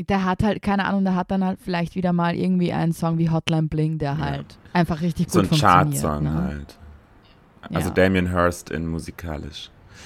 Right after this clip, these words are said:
Speaker 2: Die,
Speaker 1: <laughs>
Speaker 2: ähm, wa-, was ich auch so witzig finde, die hassen sich ja, ne, Kanye und Drake.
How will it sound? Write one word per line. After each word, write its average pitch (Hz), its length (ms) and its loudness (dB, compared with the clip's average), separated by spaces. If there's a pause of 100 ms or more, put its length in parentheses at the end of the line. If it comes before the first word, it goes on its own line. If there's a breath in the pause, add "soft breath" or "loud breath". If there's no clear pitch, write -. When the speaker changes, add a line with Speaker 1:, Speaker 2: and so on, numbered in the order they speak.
(640 loud breath)
Speaker 2:
Die, 101 480 6
Speaker 1:
<laughs> 98 60 -2
Speaker 2:
ähm, 98 600 4 (420)
wa-, 98 200 4
was 110 160 2
ich - 100 2
auch 107 80 4
so 113 100 -6
witzig 113 220 -6
finde, 113 160 -6
die 101 120 -4
hassen 104 340 0
sich 78 240 -6
ja, 80 160 -2
ne, 95 180 -2
Kanye 85 380 -4
und 78 340 -8
Drake. 80 340 -2